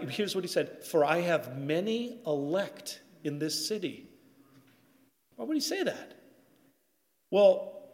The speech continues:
there's people who hadn't been saved yet, who are supposed to be saved because they were the elect, so God's gonna make sure they get saved. But Paul was going to be the person to bring the gospel so they could get saved. And that's what we do.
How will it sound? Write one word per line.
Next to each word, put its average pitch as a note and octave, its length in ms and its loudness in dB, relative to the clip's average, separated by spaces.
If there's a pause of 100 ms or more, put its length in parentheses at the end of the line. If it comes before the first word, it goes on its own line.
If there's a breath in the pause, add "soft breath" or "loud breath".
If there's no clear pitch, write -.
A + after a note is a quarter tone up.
(560)
there's F#3+ 180 4
people B3 460 6
who E3 100 2
hadn't G#3 420 6
been F3 140 4
saved A#3+ 460 8
yet, C#3 420 0 (220 loud breath)
who A3+ 160 10
are A3 80 12
supposed A3+ 520 8
to A#3 60 4
be E3+ 140 6
saved C#3 640 2 (520)
because G#3 320 8
they F#3 120 12
were F3+ 80 10
the F3 100 10
elect, G#3 400 10
so G#3 100 2
God's F#3 280 10
gonna F#3+ 160 4
make F#3 180 8
sure C#4 240 6
they F#3 160 8
get C#3 180 4
saved. D#3 440 2 (180 loud breath)
But - 160 8
Paul B3+ 380 10
was A3 160 4
going G#3+ 280 4
to G#3 120 0
be G#3+ 160 6
the G3 160 10
person A#3 560 6
to A3 180 6
bring G3+ 380 8
the G#3 80 8
gospel G#3+ 380 8
so - 140 4
they C#4+ 140 10
could D#4 240 6
get C#4 160 6
saved. C#3 520 4 (800 soft breath)
And C4+ 80 2
that's C#4 140 10
what C#4+ 80 6
we C4+ 80 10
do. D#4 380 6